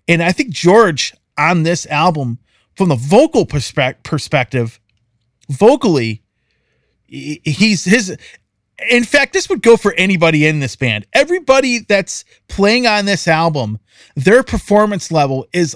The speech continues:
a lot better. It, it just kicks ass. It, it just reached a whole new level of greatness. It really has. George's vocals are just strong,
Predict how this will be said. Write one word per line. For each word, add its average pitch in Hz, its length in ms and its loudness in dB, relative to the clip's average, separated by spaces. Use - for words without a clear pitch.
a 165 80 2
lot 160 500 -2
better. 170 280 2
It, 170 280 -6
it 170 120 0
just - 200 -8
kicks - 320 -6
ass. 170 520 -4
It, 202 180 0
it 190 100 2
just 190 160 -4
reached 202 300 -2
a 180 60 0
whole 208 240 2
new 202 160 2
level 156 520 -2
of 143 360 -4
greatness. 151 560 -4
It 135 80 -8
really 160 220 0
has. 123 420 -4
George's 202 400 2
vocals 190 500 0
are 165 200 -4
just 127 260 -10
strong, 208 640 -2